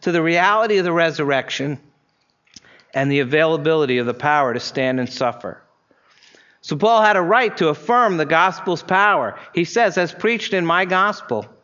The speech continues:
for which I am suffering, bound with chains, as a criminal." But the word of God is not bound. His circumstances are humiliating.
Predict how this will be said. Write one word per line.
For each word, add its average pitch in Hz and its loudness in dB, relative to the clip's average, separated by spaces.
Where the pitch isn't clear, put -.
for 208 -2
which 240 -2
I 202 -4
am 220 -2
suffering, 185 -2
bound 240 2
with 220 -2
chains, 220 -2
as 196 0
a 190 2
criminal." 208 -2
But 123 -6
the 127 0
word 143 2
of 131 -2
God 117 0
is 101 -6
not 107 -4
bound. 98 -6
His 214 2
circumstances 208 0
are 170 2
humiliating. 196 0